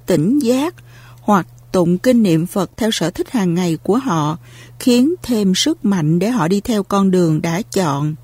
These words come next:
Thân miệng ý cộng tác tạo nghiệp lành hay nghiệp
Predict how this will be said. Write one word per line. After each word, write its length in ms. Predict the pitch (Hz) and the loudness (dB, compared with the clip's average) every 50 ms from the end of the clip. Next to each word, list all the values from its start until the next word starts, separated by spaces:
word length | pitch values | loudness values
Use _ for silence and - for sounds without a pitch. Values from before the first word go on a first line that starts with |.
| - - - - - - - - - - - - - - - - - - - - - - - - - - - - _ | -18 -20 -20 -20 -20 -20 -20 -20 -20 -20 -20 -20 -20 -20 -20 -20 -20 -20 -20 -20 -20 -20 -20 -20 -20 -20 -20 -18 _
Thân 480 | - - 269 269 254 247 240 240 240 226 | 0 2 4 6 6 6 6 6 6 6
miệng 360 | 196 180 170 160 160 170 170 - _ - | 6 6 6 4 4 2 0 -2 _ 2
ý 360 | - 214 226 240 262 302 370 370 - - | 4 4 6 4 4 2 0 0 -2 -2
cộng 340 | - 196 185 151 156 160 175 | -2 0 2 2 2 2 0
tác 440 | - - 226 247 294 349 - - - | 0 -2 -2 -2 -2 -4 -6 -6 -4
tạo 160 | 208 175 165 | -2 0 2
nghiệp 240 | 175 190 180 170 - | 2 2 2 2 2
lành 240 | 202 196 196 175 180 | 0 0 0 0 0
hay 120 | 220 233 | 0 2
nghiệp 240 | 226 214 185 151 | 2 2 2 2